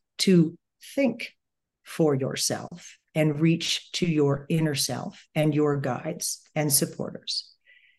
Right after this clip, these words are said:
you can now look at this form and say, "Which of these three applies to this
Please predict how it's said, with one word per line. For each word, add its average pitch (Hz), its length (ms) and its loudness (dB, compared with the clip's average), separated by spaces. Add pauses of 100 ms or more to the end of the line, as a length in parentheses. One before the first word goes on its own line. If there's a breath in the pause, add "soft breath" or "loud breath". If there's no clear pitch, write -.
(180)
you 214 260 6
can 135 340 2
now 143 260 4
look 233 440 0
at 151 180 0
this 143 240 -4
form 131 400 -4
and 175 200 6
say, 127 500 -2 (540)
"Which 311 320 0
of 240 220 2
these 180 320 2
three 170 520 0 (100)
applies 170 800 -2 (420)
to 196 200 2
this - 580 4